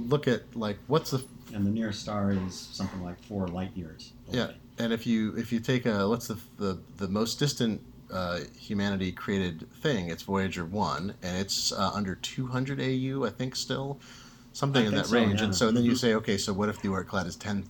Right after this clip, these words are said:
Speaker 1: thousand A U
Speaker 2: Yeah,
Speaker 1: away?" If Voyager's
Speaker 2: yeah.
Speaker 1: been going out.
Speaker 2: Yeah.
Speaker 1: Now, Voyager had earlier technology. Potentially there could be future technology that would allow more,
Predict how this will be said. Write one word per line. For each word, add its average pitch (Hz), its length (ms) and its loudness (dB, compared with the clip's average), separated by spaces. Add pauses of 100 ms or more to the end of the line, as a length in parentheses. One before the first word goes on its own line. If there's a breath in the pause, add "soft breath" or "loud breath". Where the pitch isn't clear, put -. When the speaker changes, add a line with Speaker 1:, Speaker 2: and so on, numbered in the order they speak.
Speaker 1:
thousand 87 440 0
A 85 60 -2
U 113 200 2
Speaker 2:
Yeah, 120 80 6
Speaker 1:
away?" 104 260 6
If 98 40 -4 (140)
Voyager's 110 360 2
Speaker 2:
yeah. 98 60 -2
Speaker 1:
been 107 80 -2
going 110 260 2
out. 95 180 0 (140)
Speaker 2:
Yeah. 104 80 -2
Speaker 1:
Now, 147 40 10
Voyager 175 320 12
had 151 80 10
earlier 135 300 8
technology. 127 560 2
Potentially 120 440 0
there 95 80 -2
could 95 120 -4
be 90 80 -2
future 127 320 -2
technology 101 480 2
that 98 80 0
would 87 100 -2
allow 87 280 0
more, 92 320 -2